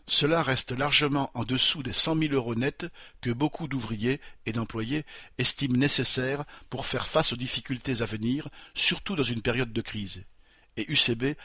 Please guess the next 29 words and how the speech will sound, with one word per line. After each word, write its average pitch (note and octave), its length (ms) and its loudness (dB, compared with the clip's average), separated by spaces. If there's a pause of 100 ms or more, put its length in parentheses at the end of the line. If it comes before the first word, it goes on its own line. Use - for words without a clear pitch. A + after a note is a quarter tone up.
(180)
a G2 100 -4
largement C#3 420 4
les C3+ 100 4
moyens C#3 300 4
de A#2 80 -2
payer B2+ 300 -2
des A2 120 -2
primes C3+ 400 -2
bien B2+ 220 2
plus A#2+ 200 -2
importantes. G2+ 580 -6 (1300)
Après A#2+ 280 2
huit D3+ 120 0
jours D#3+ 180 2
de C#3 80 4
grève, C#3 400 2 (240)
jeudi A2+ 280 -2
treize, C#3+ 400 -2 (320)
un B2+ 120 2
vote D3+ 260 2
à B2 40 4
bulletin B2+ 300 0
secret D3 560 -2
a A#2 120 -2
été A#2+ 180 -2
organisé C3 480 0
par G#2+ 140 -2
les G#2+ 80 -2
syndicats B2 540 -4